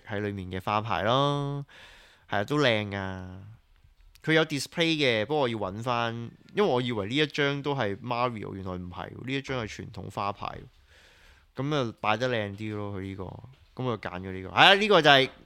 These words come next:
《京都限定版》啦。<laughs> 你去到唔同，我，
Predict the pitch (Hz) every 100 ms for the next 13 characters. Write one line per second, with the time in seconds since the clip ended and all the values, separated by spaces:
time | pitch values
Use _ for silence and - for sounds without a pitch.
0 | - - - - 147 156 156 147 143 147
1 | 127 104 104 104 104 101 87 107 110 -
2 | _ - - 170 175 - - - - 180
3 | 180 170 175 151 123 127 107 - - -
4 | 175 208